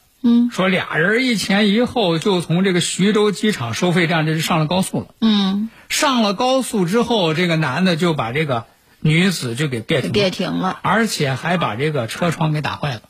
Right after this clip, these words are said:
Speaker 1: 好家伙。
Speaker 2: 说你想想这样的情况，是谁谁也害怕。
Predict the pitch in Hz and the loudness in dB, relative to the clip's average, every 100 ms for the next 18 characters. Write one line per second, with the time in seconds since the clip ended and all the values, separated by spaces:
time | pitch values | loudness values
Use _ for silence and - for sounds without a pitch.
0 | _ - - - - - 180 202 240 175 | _ -16 -12 -10 -10 -4 2 4 2 2
1 | 202 190 175 220 196 151 180 185 151 - | 2 2 2 0 0 2 2 2 -2 -10
2 | _ _ _ _ _ _ _ _ - 190 | _ _ _ _ _ _ _ _ -6 -4
3 | - 143 - 156 92 95 - - - | -2 -2 0 -2 -4 -8 -12 -16 -20